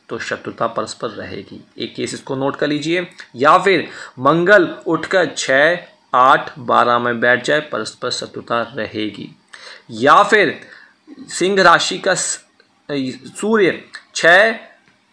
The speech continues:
आठ या बारह में बैठ जाए तब भी प्रॉब्लम रहेगी, या फिर मंगल भी छः, आठ, बारह में उठकर बैठ जाए, दोनों साथ ही,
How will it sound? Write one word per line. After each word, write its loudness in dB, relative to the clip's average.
आठ 6
या -2
बारह 4
में -2
बैठ 2
जाए 2
तब -2
भी -8
प्रॉब्लम 0
रहेगी, -2
या 6
फिर 0
मंगल 2
भी -6
छः, 2
आठ, 6
बारह 2
में -4
उठकर -4
बैठ 0
जाए, 0
दोनों -2
साथ 0
ही, -4